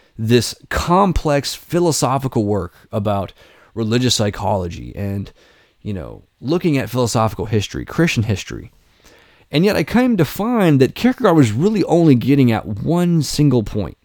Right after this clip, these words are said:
simplicity. <laughs> And me being a philosopher and just getting, and seeing myself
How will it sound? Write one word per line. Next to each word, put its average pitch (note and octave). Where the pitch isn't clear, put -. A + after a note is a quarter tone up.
simplicity. G#2+
<laughs> -
And C3
me A3
being E3+
a C#3
philosopher A2
and G#2+
just A#2+
getting, C3+
and B2+
seeing C4+
myself G2+